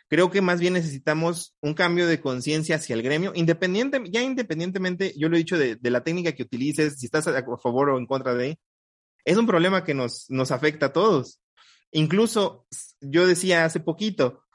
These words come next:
si tú dices, Bueno, pero pues es que a mí ya me fue bien, yo puse mi clínica y fui de los afortunados a los que les fue bien, de esa clínica saco mis veinte o treinta al mes,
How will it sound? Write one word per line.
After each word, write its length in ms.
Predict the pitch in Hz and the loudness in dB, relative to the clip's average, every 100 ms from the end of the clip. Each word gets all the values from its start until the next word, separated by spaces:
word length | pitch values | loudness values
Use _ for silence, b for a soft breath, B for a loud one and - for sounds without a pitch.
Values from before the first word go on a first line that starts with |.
| _ | _
si 140 | - 135 | -6 0
tú 160 | 202 | 2
dices, 260 | 214 175 143 | 2 0 2
Bueno, 440 | 180 160 107 - _ _ _ - | 2 2 -2 -8 _ _ _ -2
pero 180 | 156 | 0
pues 120 | 170 254 | 0 -4
es 140 | 247 | -2
que 80 | 220 | 0
a 20 | |
mí 100 | 220 | 2
ya 100 | 214 | 2
me 100 | 165 | 0
fue 200 | - 160 | 0 0
bien, 320 | 185 240 233 | 2 0 0
yo 120 | 175 | -2
puse 220 | 175 175 165 | -2 -4 -4
mi 120 | 139 | -4
clínica 380 | 180 208 196 160 | -2 -2 -2 -2
y 160 | 139 | -2
fui 340 | - - 214 226 | -4 -4 0 2
de 100 | 202 | 4
los 180 | 165 | 2
afortunados 840 | 139 - 127 - 139 151 180 240 190 | 0 -2 -2 -2 -2 0 0 0 -2
a 60 | |
los 180 | 139 120 | -6 -6
que 100 | 123 | -4
les 220 | 117 110 | -4 -4
fue 180 | - 131 | 0 0
bien, 480 | 135 170 202 226 - _ _ b b | 2 2 2 0 -6 _ _ b b
de 180 | 120 139 | 2 2
esa 160 | 160 170 | 4 0
clínica 460 | 170 175 165 151 | 0 0 -2 -2
saco 300 | 135 151 156 | -2 -2 -4
mis 220 | 143 123 120 | -4 -4 0
veinte 320 | 151 156 139 | 0 0 -2
o 60 | |
treinta 340 | 135 139 139 127 | -2 -4 -2 -2
al 100 | 120 | 0
mes, 500 | 151 196 240 - | -2 -2 -4 -8